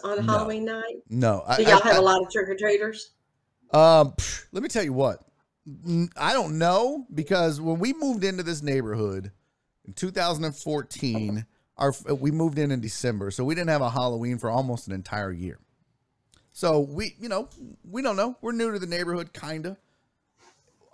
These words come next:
Speaker 2: October rolls around, and I go to Sam's. 'Cause I'm like, "You know, we're the, we're new in the neighborhood. I don't wanna be the,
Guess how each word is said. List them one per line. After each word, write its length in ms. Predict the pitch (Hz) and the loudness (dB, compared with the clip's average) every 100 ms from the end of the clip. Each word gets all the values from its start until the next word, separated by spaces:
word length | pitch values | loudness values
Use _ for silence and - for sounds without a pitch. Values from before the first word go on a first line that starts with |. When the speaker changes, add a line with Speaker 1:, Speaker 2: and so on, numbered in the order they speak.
| - | -2
Speaker 2:
October 680 | 196 220 - 277 311 285 | -2 2 0 0 0 0
rolls 320 | 233 208 196 170 | 2 2 2 0
around, 480 | 147 98 85 82 - _ _ _ - - | 0 -2 -2 -10 -20 _ _ _ -6 0
and 120 | 143 | 2
I 140 | 185 | 2
go 240 | 160 165 151 | 4 4 4
to 80 | |
Sam's. 920 | 113 - - 131 139 95 - - - - _ _ | 0 -4 -6 -4 -2 -4 -10 -16 -18 -18 _ _
'Cause 80 | 139 | -2
I'm 160 | 151 151 | 0 2
like, 240 | 143 120 _ _ - | 0 -2 _ _ -4
"You 80 | |
know, 140 | 226 226 | 0 2
we're 220 | 233 214 | 2 2
the, 160 | 190 196 | 0 -2
we're 140 | 233 | 0
new 280 | 220 208 196 | 2 2 0
in 80 | 180 | -2
the 60 | |
neighborhood. 840 | 175 190 185 180 190 185 180 170 151 _ _ _ | -4 -2 -2 -4 -4 -6 -8 -10 -14 _ _ _
I 140 | 165 208 | -6 -4
don't 80 | |
wanna 160 | 196 180 | -2 -2
be 220 | 156 180 | 0 0
the, 200 | 165 151 | 2 2